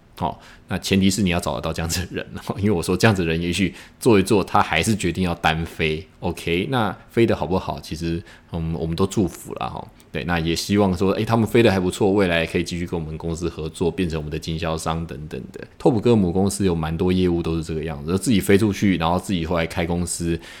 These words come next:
啊，甚至有的是开餐饮的，有的开洗衣店的啊，甚至有的开各式各样的店，他们其实生意做得也都不错。那这是，嗯，反正印尼人他只要够聪明，他很容易就会能够了解这些市场商场上的玩法。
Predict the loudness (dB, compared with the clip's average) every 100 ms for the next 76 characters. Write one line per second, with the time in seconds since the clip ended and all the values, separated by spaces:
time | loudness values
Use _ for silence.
0 | -8 -2 0 0 2 2 2 2 -2 0
1 | -2 0 2 2 0 -2 -2 -2 0 -2
2 | -2 -6 -4 -2 2 2 2 -2 -6 -4
3 | -4 -2 -2 -2 -2 -2 -6 -4 -4 0
4 | 0 2 0 0 -2 -4 -4 -2 -4 -4
5 | -4 -2 0 4 4 4 4 4 0 -2
6 | -4 -4 -4 -4 -14 -20 -16 -8 0 0
7 | 0 -2 0 0 0 -4 -6 -6 -4 -4
8 | -2 0 2 0 0 -4 -2 -4 -2 -4
9 | 4 2 4 0 2 0 -4 -6 -6 -4
10 | -4 -2 0 0 0 0 0 0 -2 -14
11 | -20 -10 -8 -2 0 0 -2 -8 -14 -4
12 | 0 2 0 -2 -2 0 0 -2 -2 -2
13 | -2 -8 -2 -2 -2 -6 -6 -6 -8 -10
14 | -12 -10 -10